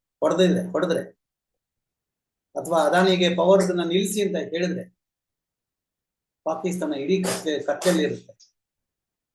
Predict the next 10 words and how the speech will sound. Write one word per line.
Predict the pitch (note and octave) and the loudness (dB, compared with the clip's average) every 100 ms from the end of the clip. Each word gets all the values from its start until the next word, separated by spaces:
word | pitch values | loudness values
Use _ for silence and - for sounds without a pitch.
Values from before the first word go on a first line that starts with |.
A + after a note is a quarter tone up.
| _ _ _ | _ _ _
ಯಾರಿಗೂ | C#3 D#3+ F#3 F#3+ F#3+ F#3+ F3+ - - _ _ _ _ | -2 4 4 6 6 6 2 -8 -16 _ _ _ _
ಅಲ್ಲಿ | D3 D3+ C#3 C3 C3+ _ _ _ - - _ _ | -2 -2 -2 -6 -10 _ _ _ -18 -18 _ _
ಕರೆಂಟ್ | D3 D#3+ D3+ | -4 -2 -2
ಇರಲ್ಲ, | C#3 C#3+ C#3 | -2 0 0
ಸೇನೆಗೂ | D#3+ E3 F3 - | 0 0 0 -2
ಕರೆಂಟ್ | E3 E3 | -4 -4
ಇರಲ್ಲ, | E3+ E3+ F3 F3+ F3+ - - _ - | -4 -4 -2 -2 -4 -8 -14 _ -4
ಯಾವುದಕ್ಕೂ | C#3 F3+ F#3+ F#3 | 0 2 2 0
ಕರೆಂಟ್ | - D3 C#3+ A#2 | -2 -4 -4 -6
ಇರಲ್ಲ. | - | -8